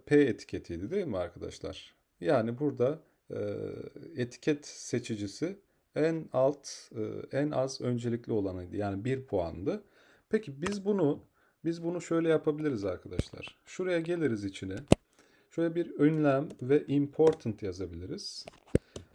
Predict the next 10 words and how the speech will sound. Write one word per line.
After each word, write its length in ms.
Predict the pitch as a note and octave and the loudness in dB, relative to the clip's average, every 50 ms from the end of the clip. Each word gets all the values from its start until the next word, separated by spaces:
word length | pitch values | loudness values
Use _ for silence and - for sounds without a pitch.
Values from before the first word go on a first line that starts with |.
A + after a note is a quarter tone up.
| - - | 0 2
Ve 220 | E3 F3 F#3 F3+ G3 - - - - _ - | 2 2 2 2 0 -2 -6 -16 -12 _ -2
burada 400 | E3 G3 F3+ F#3 F#3 F#3 F3+ - - | 0 0 4 6 4 4 4 2 -2
ne 120 | E3 F#3 F3+ | -2 0 2
demiş 280 | F3+ E3 B2 A2 - | 4 4 4 4 4
oluruz 360 | - G2+ G2 G2 F#2 F2+ G2+ B2+ | 0 0 0 0 -2 -4 -6 -4
biliyor 160 | E3 A#3 A#3+ | -4 -2 -2
musunuz? 500 | D#3+ G#2 - - F2 E2+ - - - _ | -2 -4 -8 -10 -14 -14 -14 -16 -20 _
Şunu 380 | - - - - C3 B2+ A#2+ B2+ | -20 -14 -8 -6 -6 -4 -2 0
alalım. 300 | B2+ A#2+ G#2+ F#2+ G2 A#2 - - _ _ _ _ | 0 2 2 0 0 -4 -6 -10 _ _ _ _
Şöyle, 500 | - - - - G2 F2 E2+ F#2 A2 C#3 | -20 -14 -8 -6 -4 -4 -4 -4 -6 -6